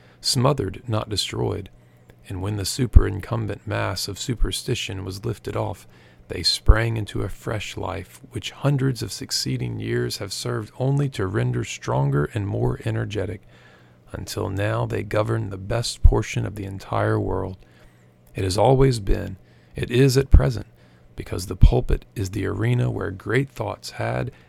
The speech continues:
and have their seat, thoughts that are big enough to fill the soul, that penetrate the innermost man,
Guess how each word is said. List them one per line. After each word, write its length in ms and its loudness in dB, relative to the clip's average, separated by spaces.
and 200 -2
have 420 -4
their 180 -4
seat, 400 -8
thoughts 340 0
that 140 -6
are 80 0
big 260 4
enough 320 -2
to 100 -6
fill 380 -4
the 100 -4
soul, 460 -4
that 220 -4
penetrate 580 2
the 240 -6
innermost 540 -2
man, 340 -8